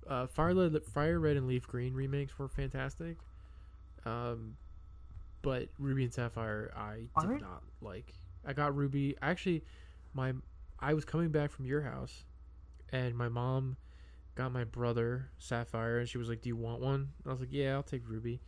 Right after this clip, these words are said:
Speaker 1: So she got it for me, and I was playing it in the ShopRite parking lot, and I was like, "Oh, this is all right." And then I hated all the starters.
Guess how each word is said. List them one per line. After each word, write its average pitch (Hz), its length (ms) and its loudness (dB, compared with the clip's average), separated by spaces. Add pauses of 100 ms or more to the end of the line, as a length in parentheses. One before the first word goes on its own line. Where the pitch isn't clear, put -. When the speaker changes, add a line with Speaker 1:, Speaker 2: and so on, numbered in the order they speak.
(460)
Speaker 1:
So 131 180 0
she 120 140 0
got 131 180 4
it 127 40 -4
for - 100 -6
me, 127 80 0
and 120 60 0
I - 20 0
was 117 100 -2
playing 135 300 4
it 131 60 0
in 123 60 -4
the 117 60 -2
ShopRite 120 440 0
parking 120 360 0
lot, 117 260 -4
and 127 80 -4
I - 20 0
was 117 100 -2
like, 117 220 0 (280)
"Oh, 277 120 -4
this 247 180 -8
is 254 60 -2
all 139 100 4
right." 120 260 4
And 117 120 -2
then 120 80 -2
I 120 80 -4
hated 135 260 6
all 131 120 4
the 135 60 2
starters. 113 520 -2